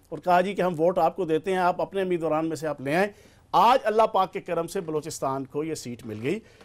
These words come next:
लेकिन मैं कुद्दूस बजंजो साहब से एक रिक्वेस्ट करूँगा कि ये सिर्फ एक आइनी अदारा नहीं है, आप इसकी बुनियाद पे भी, और बाकी अब आप माशाल्लाह इस वक्त वज़ीर आला हैं, और अलग बात है कि नून लीग के लीडर्स ने, जिनमें मोहतरमा मरियम नवाज साहिबा भी शामिल हैं,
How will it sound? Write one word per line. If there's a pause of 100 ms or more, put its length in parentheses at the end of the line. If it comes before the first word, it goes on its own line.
(120)
लेकिन
मैं
कुद्दूस
बजंजो
साहब
से
एक
रिक्वेस्ट
करूँगा
कि
ये
सिर्फ
एक
आइनी
अदारा
नहीं
है, (480)
आप
इसकी
बुनियाद
पे
भी,
और
बाकी
अब
आप
माशाल्लाह
इस
वक्त (340)
वज़ीर
आला
हैं,
और
अलग
बात
है
कि
नून
लीग (160)
के
लीडर्स
ने,
जिनमें
मोहतरमा
मरियम
नवाज
साहिबा
भी
शामिल
हैं,